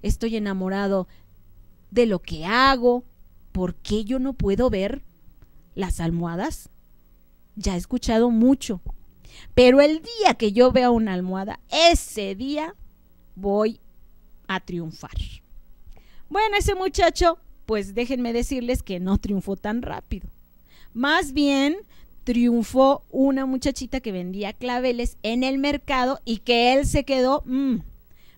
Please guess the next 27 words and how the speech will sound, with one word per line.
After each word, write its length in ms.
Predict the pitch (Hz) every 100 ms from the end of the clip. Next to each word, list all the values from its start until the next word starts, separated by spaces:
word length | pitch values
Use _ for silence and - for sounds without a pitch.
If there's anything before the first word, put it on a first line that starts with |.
| -
perdidamente 840 | 233 226 294 277 262 269 277 269
encantado. 760 | 240 202 180 180 170 160 143 - - - - - - - - _ - - - - 185
Bueno, 220 | 247 240
iba 180 | 277 277
todos 380 | - 302 349
los 180 | 339 277
domingos 560 | 220 233 247 269 269 254
a 80 | 202
vender 320 | 196 185 180
claveles, 500 | 185 175 170 170 -
los 200 | 214 214
vendía 380 | 208 233 233 277
toditititos, 840 | - 233 185 - - 190 - 156 - - -
y 120 | 247
cuando 360 | 226 269 247 254
no 160 | 269 370
los 180 | 392
vendía, 480 | 262 233 226 262 277 -
este 320 | 294 - 262
muchachito 580 | 208 - 165 240 - -
iba 220 | - 262
y 40 | 262
le 140 | 214
compraba 480 | - 180 180 254 269
los 180 | 220 -
que 80 | 165
sobraban. 420 | 160 160 151